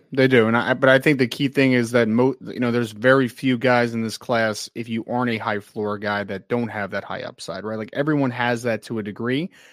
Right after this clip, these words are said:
There's a couple guys I think lack a little bit of an upside, but for the most part, I think it's, I think it is a great blend. I think that you,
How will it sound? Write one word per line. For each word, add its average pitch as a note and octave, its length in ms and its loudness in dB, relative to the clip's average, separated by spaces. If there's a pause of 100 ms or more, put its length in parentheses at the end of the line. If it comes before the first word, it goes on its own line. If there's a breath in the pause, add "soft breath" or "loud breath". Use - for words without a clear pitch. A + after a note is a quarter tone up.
(120 loud breath)
There's D3 180 2
a C3 40 -4
couple B2 200 -2
guys B2 260 4
I A#2 100 0
think A#2 220 -4
lack A2 340 -2
a G#2+ 40 -6
little B2 340 0
bit A2+ 140 -4
of G#2+ 100 -2
an G#2+ 60 -4
upside, G#2+ 460 -4
but A#2+ 160 -6
for C#3 120 -6
the C#3 80 -4
most D#3+ 220 -4
part, C3+ 200 2
I B2+ 60 4
think C#3+ 220 -4
it's, C#3 200 -6
I C3 140 -6
think F3+ 160 -4
it F3 80 0
is A#3+ 100 4
a A3 60 -6
great G2+ 280 -8
blend. - 280 -18 (100)
I B2 140 -2
think C#3 220 -8
that C3+ 200 0
you, C#3 480 0